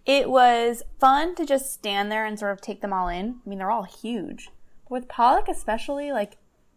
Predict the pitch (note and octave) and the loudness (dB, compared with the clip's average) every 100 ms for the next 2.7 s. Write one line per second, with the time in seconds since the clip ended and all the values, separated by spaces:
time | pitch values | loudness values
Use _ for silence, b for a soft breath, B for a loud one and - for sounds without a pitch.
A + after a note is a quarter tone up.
0 | - B3 D#4 D#4 D4 B3+ G#3 - G3+ G3+ | -6 -2 0 0 0 0 -2 -6 -4 -2
1 | G3 G3 F#3+ F#3+ F#3+ F#3 F#3 - G#3 G3+ | -6 -8 -10 -10 -6 -4 -4 -2 2 4
2 | - F#3 G#3 D#3+ - - - | 4 0 -2 -10 -6 -6 -8